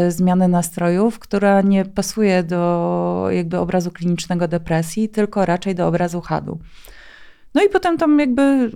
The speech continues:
przez kolejne około roku ja brałam, mm, te leki. W którymś momencie w porozumieniu z psychiatrą, ponieważ miałam taką potrzebę, że tam właśnie, o, może sobie to wymyśliłam w ogóle.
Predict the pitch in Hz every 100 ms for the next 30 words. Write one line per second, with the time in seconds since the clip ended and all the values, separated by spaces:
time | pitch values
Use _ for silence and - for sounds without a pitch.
0 | - - - - - - 202 208 214 -
1 | 190 185 190 202 196 190 185 - 185 185
2 | 180 175 175 - 170 170 165 165 165 165
3 | 165 165 160 160 170 - - 165 170 165
4 | 165 - 170 165 165 165 - 208 233 226
5 | _ _ _ _ _ - _ _ - -
6 | - 208 214 214 208 196 190 196 202 -
7 | 190 185 190 185 - - - - 185 185
8 | 185 190 185 185 175 180 180 180 175 175
9 | 175 - - - - 170 180 180 170 170
10 | 165 170 190 180 170 165 156 180 - 170
11 | 165 156 160 156 156 - 160 165 - -
12 | - - - 156 156 156 160 160 160 160
13 | 160 151 156 156 151 165 165 160 151 151
14 | 147 - 156 156